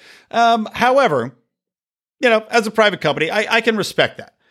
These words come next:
The problem is, though, when you start widely doing this and widely banning all these people, you're going to adversely affect a marketplace that needs to exist.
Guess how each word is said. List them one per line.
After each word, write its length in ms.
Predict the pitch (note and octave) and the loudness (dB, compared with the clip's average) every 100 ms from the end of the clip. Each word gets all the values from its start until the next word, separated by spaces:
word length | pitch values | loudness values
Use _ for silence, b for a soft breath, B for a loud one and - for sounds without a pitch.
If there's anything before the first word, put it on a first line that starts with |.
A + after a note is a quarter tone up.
| _ _ _ - | _ _ _ -6
The 80 | G3+ | -6
problem 440 | G#3+ D4+ D#4 B3 | 2 2 4 4
is, 180 | A3 C#3 | 2 2
though, 140 | C3 A#2+ | 2 2
when 180 | F#3 | 2
you 100 | G#3+ | -2
start 400 | G3+ B3+ C4+ - | -2 0 0 -2
widely 760 | B2+ A2+ D#3+ G3 A#3 F3+ C#3+ A#2+ | -14 -6 -2 2 2 2 0 0
doing 300 | A#2+ A#2 G2+ | 0 -2 -4
this 180 | G#2+ - | -8 -6
and 120 | A#2+ | -2
widely 440 | C#3 G3+ A3 F3 | 0 0 0 -2
banning 340 | B2+ D3+ D3 C3+ | 0 2 2 2
all 160 | D3+ | 2
these 160 | C3+ A2 | 0 -2
people, 400 | A3 F3 C3 A2+ _ | -4 -2 -4 -4 _
you're 200 | B2 G#3+ | -6 -4
going 280 | A3 A#3 B3 | -2 -2 -2
to 160 | A3 A3 | 0 0
adversely 420 | F#3 D#3 E3+ F#3+ | 0 -2 -4 -4
affect 300 | E3 E3+ D3+ | -2 -2 -2
a 60 | D3+ | 0
marketplace 560 | G3+ A3+ D3+ D#3 D3+ | 0 0 0 0 0
that 180 | F#3 F#3 | 0 0
needs 400 | C#3+ F3+ F#3 - | 0 -2 -2 -4
to 140 | - E3+ | -2 -2
exist. 600 | C3+ A#2+ F3+ G#2 - | -2 0 0 0 -6